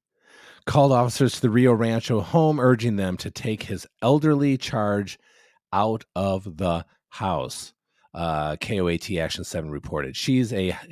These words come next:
quote, "She's a hospital hospice patient and she's uncontrollable. I can't control her anymore. She needs for her own safety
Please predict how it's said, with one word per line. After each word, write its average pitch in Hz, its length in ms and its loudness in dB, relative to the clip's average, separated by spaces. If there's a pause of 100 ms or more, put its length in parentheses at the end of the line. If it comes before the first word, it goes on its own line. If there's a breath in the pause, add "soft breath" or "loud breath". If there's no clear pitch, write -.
(140)
quote, 113 340 0
"She's 117 280 -2
a 85 200 -2 (500 soft breath)
hospital 127 480 2
hospice 123 420 -2
patient 101 420 -4
and 87 140 -6
she's 90 300 -8 (100)
uncontrollable. 104 1120 -2 (320 soft breath)
I 113 140 0
can't 175 280 0
control 120 440 2
her 107 140 0
anymore. 80 280 -4
She - 160 -8
needs 120 520 -2 (200)
for 107 260 -4
her 104 220 -4
own 120 300 2
safety 82 580 -4